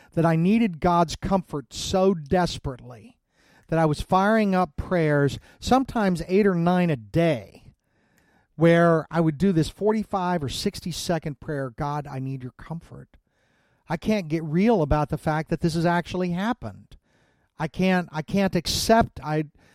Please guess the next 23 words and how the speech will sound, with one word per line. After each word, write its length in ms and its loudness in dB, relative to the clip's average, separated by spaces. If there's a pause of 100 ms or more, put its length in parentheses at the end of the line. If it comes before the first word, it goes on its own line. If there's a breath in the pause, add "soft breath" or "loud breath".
(100)
I 40 -8
can 160 -2
see 300 2
myself 520 0
wanting 260 -2
to 60 -4
live 160 2
in 60 -4
denial 460 -2
about 260 -4
this, 240 -10 (240 soft breath)
and 120 2
I 20 6
don't 100 6
know 180 6
how 160 0
mo-, 360 0
how 160 0
to 60 2
move 200 0
on 260 4
from 220 -6
this. 380 -12